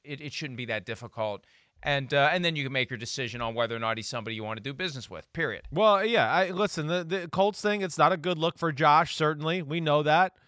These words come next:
Speaker 2: Yeah, we, we've scrutini-, scrutinized it. Everybody has. Uh, again, I don't think this is a thing where Josh McDaniels was intending to screw over the Colts or went into it thinking he was going to do that.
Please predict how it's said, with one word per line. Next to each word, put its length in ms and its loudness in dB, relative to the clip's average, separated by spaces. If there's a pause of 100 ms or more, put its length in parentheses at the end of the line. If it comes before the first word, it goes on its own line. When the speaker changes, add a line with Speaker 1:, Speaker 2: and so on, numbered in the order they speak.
(240)
Speaker 2:
Yeah, 240 6
we, 180 0
we've 300 -4
scrutini-, 720 2
scrutinized 640 0
it. 80 0
Everybody 480 2
has. 520 4 (400)
Uh, 200 4
again, 360 6
I 140 8
don't 180 6
think 200 -2
this 180 -2
is 100 -4
a 100 2
thing 360 -2
where 460 6 (420)
Josh 640 4
McDaniels 880 2
was 160 0
intending 760 0
to 140 -4
screw 480 2
over 240 6
the 140 -2
Colts 480 2
or 80 2
went 240 0
into 320 0
it 100 0
thinking 420 -4
he 120 -2
was 120 -2
going 280 0
to 80 -4
do 240 -4
that. 340 4